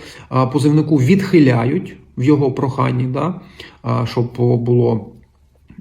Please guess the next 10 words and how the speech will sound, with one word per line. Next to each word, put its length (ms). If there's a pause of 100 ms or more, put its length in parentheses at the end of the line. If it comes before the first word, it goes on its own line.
е, 680
далі, 320 (120)
да, 240
е, 640
далі 320 (120)
в-, 40
в-, 400
впроваджені 600
якісь 280
дії, 360